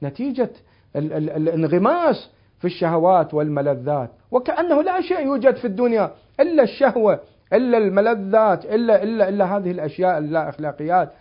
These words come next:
والعياذ بالإن-، والعياذ بالله. الإنسان يراجع نفسه، ما هو الكمال؟ ما هو الهدف من وجودي؟ هل يا ترى الهدف هذا ال-، الشهوات وال-، هي يرتكبها الكائنات الباقية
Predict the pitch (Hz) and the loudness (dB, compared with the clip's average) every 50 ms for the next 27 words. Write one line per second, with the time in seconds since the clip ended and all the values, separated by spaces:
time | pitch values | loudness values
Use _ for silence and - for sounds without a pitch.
0 | _ _ _ - 156 143 127 151 139 135 131 127 127 131 127 123 123 - _ _ | _ _ _ -8 -6 -4 -2 -4 -4 -4 -6 -10 -10 -10 -10 -12 -12 -16 _ _
1 | 131 135 135 123 120 131 127 120 113 117 113 113 113 - _ _ _ _ 151 170 | -10 -8 -8 -8 -8 -8 -10 -10 -12 -14 -14 -16 -16 -18 _ _ _ _ -4 -4
2 | 165 - 262 302 294 226 220 269 320 311 285 - 247 294 330 320 - - 269 208 | -2 -2 -2 -2 -2 -2 -2 -2 -2 -4 -4 -6 -6 -8 -8 -8 -8 -4 -4 -4
3 | 147 - - _ _ _ _ _ _ - 330 339 339 339 302 277 247 - - 226 | -4 -4 -10 _ _ _ _ _ _ -4 -4 -4 0 0 0 0 0 0 -2 0
4 | 214 247 302 311 285 214 143 - _ _ _ _ _ _ _ - 277 285 302 302 | 0 0 0 -2 -2 -4 -6 -10 _ _ _ _ _ _ _ -2 0 2 4 4
5 | 262 202 302 302 294 254 262 240 233 226 220 220 202 294 359 370 339 311 254 190 | 4 4 2 2 0 0 0 -2 -2 0 -2 0 0 2 2 2 2 2 0 0
6 | 139 - - _ _ _ _ _ _ - - 311 311 277 254 285 294 277 240 220 | -2 -4 -10 _ _ _ _ _ _ 0 2 4 4 2 2 2 0 2 2 2
7 | 247 277 285 262 202 - - _ _ _ _ _ 160 202 254 254 240 226 208 185 | 2 4 4 2 2 -2 -8 _ _ _ _ _ 2 2 2 4 2 0 0 -2
8 | 196 - 196 196 - 175 165 - 208 190 190 202 214 226 220 208 214 190 180 185 | -4 -4 -4 -2 -2 -2 0 2 2 2 4 4 4 4 2 2 0 -2 -4 -4
9 | 180 - _ _ _ 240 277 302 302 302 320 339 294 - 330 311 - 359 349 359 | -4 -10 _ _ _ -8 -6 -6 -6 -4 -4 -4 -2 -2 -2 -2 -2 -2 0 2
10 | 311 311 302 - - - 302 285 285 320 339 311 311 254 226 285 320 349 339 349 | 2 2 2 2 2 2 2 4 2 2 2 2 0 0 0 0 0 -2 -2 -4
11 | 339 311 226 180 131 | -2 0 0 0 0